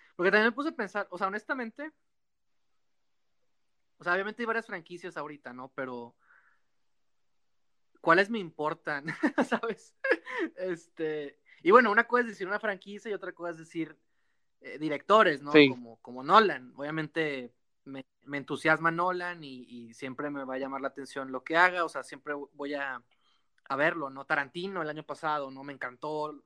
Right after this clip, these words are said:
Speaker 1: lo que hizo. Este, es, eso, es de esos nombres grandes, ¿no? O sea, están las franquicias, pero también están los pocos directores que quedan a los que les permiten hacer lo que quieran, ¿no? Este,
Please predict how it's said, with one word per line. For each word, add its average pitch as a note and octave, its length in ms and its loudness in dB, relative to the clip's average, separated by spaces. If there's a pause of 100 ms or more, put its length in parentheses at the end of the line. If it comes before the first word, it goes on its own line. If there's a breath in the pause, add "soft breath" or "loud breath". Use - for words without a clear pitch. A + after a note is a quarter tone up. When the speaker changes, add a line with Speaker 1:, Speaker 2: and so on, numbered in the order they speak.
(160)
Speaker 1:
lo D3 120 -12
que D3+ 100 -8
hizo. F#3+ 440 -2 (560 loud breath)
Este, C3 800 -8
es, B2 140 -10
eso, D3+ 260 -2
es E3+ 120 4
de F3 80 4
esos F#3+ 180 2
nombres E3+ 340 6
grandes, D3+ 340 -2
¿no? B2 100 -14
O - 40 -18
sea, - 60 -20
están F#3 160 -2
las A3 100 2
franquicias, A3+ 520 -2 (140)
pero D3 140 -2
también D#3 180 -6
están E3+ 180 -6
los E3 120 -8
pocos F3 280 -4
directores D#3 440 -6
que C#3 120 -14
quedan C#3+ 380 -6 (440)
a C#3 80 -10
los C#3 160 -4
que D3 80 -6
les C#3 140 -2
permiten C#3+ 380 -4
hacer C#3 280 -4 (640)
lo C#3 160 -6
que C3+ 120 -6
quieran, C#3 440 2
¿no? C#3 240 -6 (460)
Este, B2 1040 -6